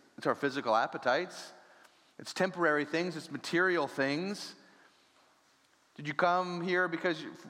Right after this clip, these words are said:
for health, for wealth, for success, for happiness, for these temporary things that are changing from week to week, from year to year,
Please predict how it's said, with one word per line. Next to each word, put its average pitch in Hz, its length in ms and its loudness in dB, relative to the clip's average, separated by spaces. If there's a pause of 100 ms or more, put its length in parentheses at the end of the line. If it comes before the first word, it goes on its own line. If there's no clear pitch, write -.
for 151 160 0
health, 165 540 0 (960)
for 135 160 -2
wealth, 151 600 0 (680)
for - 120 -6
success, 147 640 0
for 127 160 -4
happiness, 202 760 0 (180)
for 180 120 -2
these 170 180 -2
temporary 190 640 2
things 185 460 -2
that 170 120 -2
are 139 100 2
changing 175 600 -2
from 123 240 -4
week 156 280 -4
to 143 100 -4
week, 170 300 -2
from 127 180 -4
year 170 340 0
to 165 60 -2
year, 151 580 0